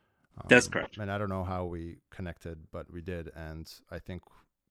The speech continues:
Speaker 2: just listening to Uzi and Ari, we liked the songs a lot, and we're pretty confident that he would come up with something that we liked. Um,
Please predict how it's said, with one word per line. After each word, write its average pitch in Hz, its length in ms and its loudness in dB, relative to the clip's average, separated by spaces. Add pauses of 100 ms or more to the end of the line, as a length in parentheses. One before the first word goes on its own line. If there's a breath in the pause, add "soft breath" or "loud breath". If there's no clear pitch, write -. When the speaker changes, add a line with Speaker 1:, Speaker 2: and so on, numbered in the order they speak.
Speaker 2:
just - 240 -10
listening 90 360 -6
to 90 80 -8
Uzi 87 260 -8
and 85 100 -8
Ari, 85 280 -8
we 82 160 -8
liked 82 240 -12
the - 60 -14
songs 80 420 -10
a 76 60 -12
lot, 80 400 -12
and 85 140 -12
we're 76 80 -12
pretty 76 220 -12
confident 76 520 -14
that 80 80 -12
he 82 40 -12
would 87 120 -16
come 82 140 -14
up - 140 -14
with 92 100 -14
something 82 380 -12
that 82 220 -14
we 98 160 -4
liked. - 340 -14 (960 soft breath)
Um, 87 440 -12